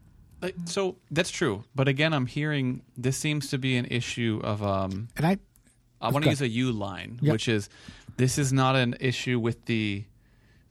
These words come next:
Speaker 1: the, um, the concept.
Speaker 2: Mm-hmm.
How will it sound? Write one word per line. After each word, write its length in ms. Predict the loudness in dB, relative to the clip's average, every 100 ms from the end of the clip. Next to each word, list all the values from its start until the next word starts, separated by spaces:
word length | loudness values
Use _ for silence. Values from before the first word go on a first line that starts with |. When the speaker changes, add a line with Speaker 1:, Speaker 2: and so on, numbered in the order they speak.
| -16
Speaker 1:
the, 360 | -4 0 2 4
um, 440 | 4 2 -2 -6 -10 _ _ -16
the 220 | -6 -6
concept. 680 | 0 2 2 0 -2 -4 -16 -4 2
Speaker 2:
Mm-hmm. 220 | 4